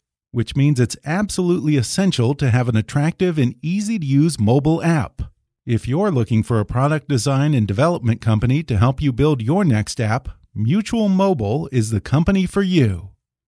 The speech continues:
Mutual Mobile has designed and built over six hundred mobile and web apps powering many Fortune five hundred companies and high-growth startups around the world today.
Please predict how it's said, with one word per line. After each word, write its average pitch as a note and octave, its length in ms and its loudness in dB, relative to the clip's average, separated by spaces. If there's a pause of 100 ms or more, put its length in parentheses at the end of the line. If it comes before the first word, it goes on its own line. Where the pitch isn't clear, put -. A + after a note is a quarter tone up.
(120)
Mutual D3 440 0
Mobile C3+ 420 4
has A#2 180 2
designed B2 460 2
and G#2+ 100 2
built C#3 280 0
over A#2+ 200 2
six - 360 -6
hundred D#3 440 2
mobile C#3+ 480 2
and G2+ 140 2
web C3+ 220 2
apps G#2 440 -4
powering A#2 480 2
many C3+ 220 2
Fortune C#3+ 420 0
five D3+ 280 0
hundred C3 320 0
companies C3 580 0 (260)
and C3+ 180 0
high-growth E3+ 580 0
startups D3+ 640 0
around A#2+ 340 0
the D3+ 80 2
world C#3+ 340 0
today. D#3+ 540 -2